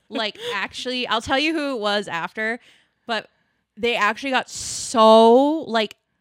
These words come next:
Speaker 1: actually mad at me.
Speaker 2: Wait, can you, can you tell me and you just, like, redact it?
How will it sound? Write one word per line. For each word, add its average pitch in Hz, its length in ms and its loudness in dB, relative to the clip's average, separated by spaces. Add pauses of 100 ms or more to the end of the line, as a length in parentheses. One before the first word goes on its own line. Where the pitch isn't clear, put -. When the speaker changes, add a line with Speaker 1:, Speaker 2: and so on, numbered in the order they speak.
(100)
Speaker 1:
actually 214 680 -6
mad 165 260 -4
at 165 140 -10
me. - 320 -18
Speaker 2:
Wait, 196 320 -10
can 208 160 -8
you, 190 240 -10
can 196 180 -12
you 185 180 -10
tell 180 220 -12
me 185 320 -10
and 165 140 -12
you 160 80 -12
just, 160 180 -10
like, 160 160 -14
redact 143 400 -18
it? 165 240 -12